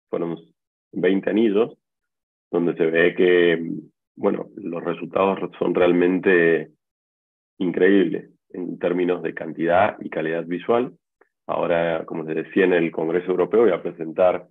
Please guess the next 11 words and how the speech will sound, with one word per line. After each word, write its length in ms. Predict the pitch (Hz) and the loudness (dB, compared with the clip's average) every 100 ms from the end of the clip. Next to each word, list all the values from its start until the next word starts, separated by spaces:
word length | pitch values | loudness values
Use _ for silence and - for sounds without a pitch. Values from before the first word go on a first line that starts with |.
| _ _ _ _ | _ _ _ _
una 160 | 95 87 | -6 -2
serie 160 | 92 | -2
mucho 260 | 92 92 92 | -2 -4 -4
más 160 | 87 95 | -4 -2
amplia 340 | 110 107 98 | -4 -2 -4
de 60 | 82 | -6
más 120 | 85 | -8
de 80 | 90 | -8
cuarenta 380 | 87 90 87 95 | -4 -4 -4 0
casos, 420 | 117 - - 208 _ _ _ _ _ | 0 0 -10 -12 _ _ _ _ _
y 360 | 101 120 - | -2 -2 -4